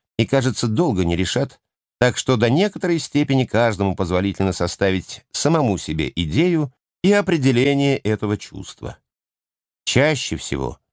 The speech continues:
называют дружбу бескорыстным чувством. Но настоящее понятие о ней до того затерялось в людском обществе, что такое определение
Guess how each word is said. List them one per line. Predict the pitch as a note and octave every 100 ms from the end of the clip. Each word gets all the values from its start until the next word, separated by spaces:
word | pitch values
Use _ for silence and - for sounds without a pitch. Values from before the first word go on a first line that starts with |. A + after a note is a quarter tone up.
| _ _ _
называют | - C3 F#3+ A3 F#3
дружбу | B2 F3+ G#3+ D#3+ E3
бескорыстным | C#3+ B2+ - F#2 C3+ - A#2 A2
чувством. | - F2 E2 - - - _ _ _ _ _ _ _ _ -
Но | G#2+
настоящее | A#2+ - B2 C#3+ C3 B2
понятие | A2 B2 E3 C#3 F2
о | F2
ней | E2 D2+ D#2 _ _ _
до | A#2
того | D#3 F3 A#3+ - -
затерялось | A2 D3 - C#3+ C#3+ C3+ G2+ F#2
в |
людском | G#2 - A#2+ G#2+ -
обществе, | F3 - - D#2 - - - _ _ _ _
что | - C3
такое | C#3 D3+ C#3
определение | C#3+ A#2 A#2+ D#3 F#3+ F#3+ F3+ E3+